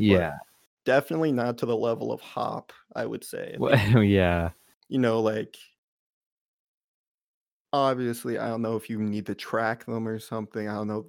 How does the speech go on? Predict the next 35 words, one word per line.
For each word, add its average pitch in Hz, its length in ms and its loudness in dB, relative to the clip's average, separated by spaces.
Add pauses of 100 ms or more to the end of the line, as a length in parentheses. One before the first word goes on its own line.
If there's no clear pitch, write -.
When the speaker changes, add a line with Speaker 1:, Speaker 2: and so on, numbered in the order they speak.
(380)
Speaker 1:
how 117 120 -2
to 120 40 2
Speaker 2:
You'd 117 60 6
Speaker 1:
make 120 80 -2
Speaker 2:
probably, 135 380 8
you, 120 280 6
I 117 120 10
think 143 240 6
you 139 100 8
could 127 140 8
probably 104 220 10
make 95 240 4
it 101 40 4
work 92 300 4
in 98 80 4
the 90 80 4
way 92 180 6
that, 92 80 6
like, 92 220 6
you'd 98 140 6
get, 101 140 12
like, 92 200 8
some 101 260 6
sort 98 220 6
of 87 100 2
que-, 101 240 4
like, 104 160 6
after 110 320 8
you 107 160 6
do 98 180 8
a 92 80 8
certain 101 300 6
amount 92 300 4
of, 90 100 2
like, 92 180 2